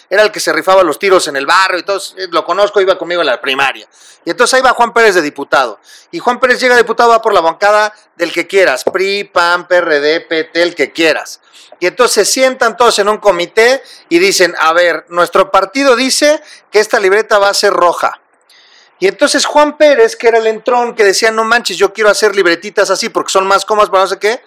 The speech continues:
pues cuando lo vemos en la votación, vota por la libreta roja, porque es consigna. Y entonces, la, la idea, ahí es donde se rompe, porque en teoría este individuo, Juan Pérez, representa una localidad, representa un distrito.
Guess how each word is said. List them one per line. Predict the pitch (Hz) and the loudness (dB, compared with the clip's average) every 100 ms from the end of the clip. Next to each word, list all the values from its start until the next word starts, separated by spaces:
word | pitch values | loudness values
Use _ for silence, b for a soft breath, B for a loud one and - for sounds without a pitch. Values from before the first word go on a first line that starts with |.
| b b b b - | b b b b -12
pues | - | -4
cuando | 165 160 | -2 0
lo | 165 | 2
vemos | 202 214 | 2 0
en | 214 | 0
la | 196 | 2
votación, | 185 190 180 208 214 | 2 0 0 0 0
vota | 175 170 185 | 2 0 0
por | 185 151 | -2 -2
la | 143 | -2
libreta | 135 135 135 | 0 -2 0
roja, | 131 139 147 - | 0 2 0 -4
porque | 143 190 | -4 -2
es | 180 | -2
consigna. | 202 165 143 226 175 147 104 B B B B | 0 -2 -2 -6 -6 -6 -6 B B B B
Y | 170 | -6
entonces, | 170 220 240 226 - b b b _ _ | -2 -2 0 0 -2 b b b _ _
la, | 180 175 175 180 185 | 0 2 2 0 -2
la | 175 165 | 0 0
idea, | 170 160 220 196 | 0 2 2 2
ahí | 180 | 0
es | 220 | -2
donde | 262 226 - _ _ _ | -2 0 -2 _ _ _
se | - 175 | -2 0
rompe, | 165 220 247 185 190 208 | 2 2 0 0 0 0
porque | - 165 165 | -2 -4 -4
en | 165 | -2
teoría | 170 185 214 220 - | -2 2 2 0 0
este | 208 202 269 | -2 -2 -6
individuo, | 226 226 226 233 165 165 | -8 -10 -8 -2 2 2
Juan | 202 190 196 190 | 2 0 0 2
Pérez, | 208 175 180 B B B | 2 2 -2 B B B
representa | 175 170 185 170 220 220 220 | -4 0 0 0 -2 0 0
una | 208 | 2
localidad, | 208 196 208 208 233 233 | 0 0 -2 0 0 0
representa | 170 165 170 202 196 | -2 -2 -2 -2 0
un | 214 | -2
distrito. | 196 202 - 226 226 226 - 107 | -2 -6 -4 -4 -4 -2 -4 -4